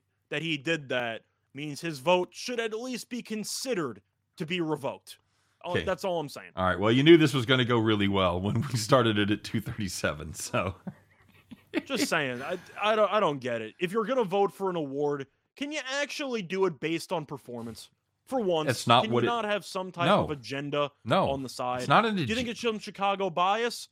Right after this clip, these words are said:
Speaker 1: Maybe. But he's the best player. Give it to the best player.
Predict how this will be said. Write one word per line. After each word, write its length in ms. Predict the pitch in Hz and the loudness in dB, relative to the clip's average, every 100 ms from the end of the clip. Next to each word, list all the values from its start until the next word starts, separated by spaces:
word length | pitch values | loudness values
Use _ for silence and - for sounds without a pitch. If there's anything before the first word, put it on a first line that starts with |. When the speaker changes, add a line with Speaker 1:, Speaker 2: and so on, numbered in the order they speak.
| _ - | _ -10
Speaker 1:
Maybe. 540 | 302 302 240 147 98 _ _ - | -6 -4 -2 -2 -6 _ _ -12
But 120 | - 254 | -6 -4
he's 220 | 294 233 | -4 -4
the 80 | 254 | -4
best 320 | 277 269 - | -2 -2 -4
player. 460 | - 240 247 165 101 _ _ _ _ | -6 -4 -4 -6 -10 _ _ _ _
Give 180 | 160 254 | -4 -4
it 80 | 269 | -4
to 80 | 269 | -4
the 80 | 240 | -2
best 280 | 233 214 | -2 -4
player. 380 | - 208 190 101 | -8 -6 -4 -6